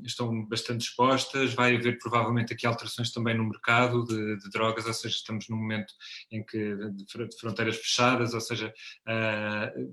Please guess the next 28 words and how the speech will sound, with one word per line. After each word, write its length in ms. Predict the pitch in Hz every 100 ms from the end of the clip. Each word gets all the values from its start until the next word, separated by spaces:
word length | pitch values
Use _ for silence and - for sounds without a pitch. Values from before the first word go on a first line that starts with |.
| 120 - _ -
teremos 280 | 131 120
que 160 | - 110
ver 200 | 113 120
e 100 | 120
estar 260 | 117 - 120
bastante 340 | 120 - 113
atentos 320 | 123 123 117
ao 140 | 120 117
que 60 | 120
vai 140 | 117
acontecer, 500 | 113 117 113 120 113 - - - -
ou 60 | 113
seja, 200 | 110 117 107
não 160 | 135 135
havendo 520 | 123 135 127 127 123
determinadas 440 | 123 127 123 120
substâncias, 760 | 120 117 - 127 123 - 113 104 - - - -
ah, 340 | 110 110 110 - - _
provavelmente, 680 | 110 120 117 120 117 -
eh, 380 | 113 110 107 110
as 80 | 113
pessoas 180 | - 107
irão 180 | 117 113
recorrer 460 | - - - 117
a 40 | 120
outras, 600 | 127 143 139 139 139 123
não 200 | 123 120
havendo, 640 | 117 120 113 117 113